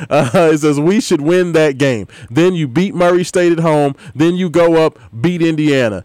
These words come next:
si-, uh, sitting us at three and oh and probably ranked. I think we can beat Notre Dame at home and take care of business on the road. We could be ten and two or eleven and one, uh, in year one under Brohm." Uh, you know what? This is a very, very favorable schedule.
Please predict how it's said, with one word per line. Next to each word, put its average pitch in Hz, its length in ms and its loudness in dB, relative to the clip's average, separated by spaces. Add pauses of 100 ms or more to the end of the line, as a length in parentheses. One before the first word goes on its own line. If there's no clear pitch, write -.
(160)
si-, 185 280 0
uh, 143 220 2
sitting 170 320 -2
us 156 200 0
at 123 140 -2
three 190 240 0
and 185 100 0
oh 160 260 2 (140)
and 127 200 -2
probably 160 520 0
ranked. 139 300 -2
I 120 80 2
think 156 260 -4
we 139 200 -2
can 123 240 -4
beat 147 240 -4
Notre 147 260 0
Dame 135 300 -2
at 123 80 -2
home 135 320 -2 (200)
and 123 160 -2
take 147 280 -2
care 143 200 0
of 123 100 -4
business 131 400 -2
on 123 180 0
the 117 100 -2
road. 123 260 0 (140)
We 160 160 0
could 156 180 -2
be 143 160 -2
ten 160 260 -2
and 147 120 -4
two 143 220 0
or 131 180 0
eleven 127 340 0
and 113 160 -4
one, 107 280 -4 (260)
uh, 110 180 0
in 117 180 -4
year 117 300 -2
one 113 240 -2
under 104 180 -4
Brohm." 92 340 -8 (260)
Uh, 139 220 0 (100)
you 175 140 -2
know 277 120 2
what? 302 320 0 (840)
This 202 160 2
is 214 80 -6
a 165 80 2
very, 170 640 2
very 135 420 2
favorable 113 520 -2
schedule. 90 500 -8